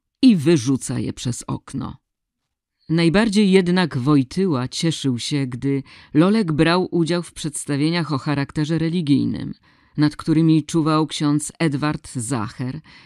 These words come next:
katecheta Lolka. Wtedy obowiązkowo brał udział w każdym, tym bardziej, że łączyły się często z uroczystościami w kościele. Były to akademie ku czci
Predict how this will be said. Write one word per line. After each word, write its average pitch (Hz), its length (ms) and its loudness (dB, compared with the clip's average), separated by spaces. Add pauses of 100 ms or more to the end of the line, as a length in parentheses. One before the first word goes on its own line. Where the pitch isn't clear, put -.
(300)
katecheta 170 640 -2
Lolka. 120 540 -8 (720)
Wtedy 196 340 0
obowiązkowo 180 760 0
brał 160 420 -2
udział 151 380 2
w - 140 -12
każdym, 117 600 -4 (560)
tym 156 240 4
bardziej, 156 500 2
że 143 420 0
łączyły 156 600 0
się 139 300 -6 (300)
często 147 440 0
z - 100 -6
uroczystościami 147 960 -4
w - 60 -16
kościele. 156 680 -10 (500)
Były 151 220 4
to 160 180 -4
akademie 147 480 2
ku 139 180 -6
czci 139 500 -4